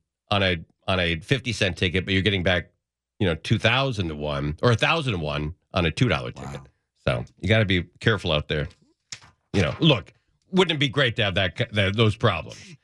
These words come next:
Speaker 2: You're a schemer, man.
Speaker 1: Uh, don't miss, uh, our iHeartRadio Music Festival <laughs> next Friday and Saturday at T-Mobile Arena in Las Vegas. Great seats are just released and available for a limited time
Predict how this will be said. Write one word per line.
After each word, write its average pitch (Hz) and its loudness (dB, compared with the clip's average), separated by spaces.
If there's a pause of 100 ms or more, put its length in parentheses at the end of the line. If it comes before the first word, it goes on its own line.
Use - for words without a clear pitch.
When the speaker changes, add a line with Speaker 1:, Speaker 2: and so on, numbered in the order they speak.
Speaker 2:
You're - -16
a - -12
schemer, 269 2
man. 139 0
Speaker 1:
Uh, 127 2
don't 180 0
miss, 269 0
uh, 202 2
our 175 0
iHeartRadio 185 2
Music 175 2
Festival 131 0 (160)
<laughs> - -20
next 156 2
Friday 165 2
and 135 -2
Saturday 147 0
at 104 -4
T-Mobile 139 2
Arena 113 2
in 107 0
Las 107 4
Vegas. 82 -2 (320)
Great 185 2
seats 214 0
are 160 4
just 180 0
released 190 0 (360)
and 143 4
available 165 2
for 156 0
a 135 4
limited 160 2
time 165 2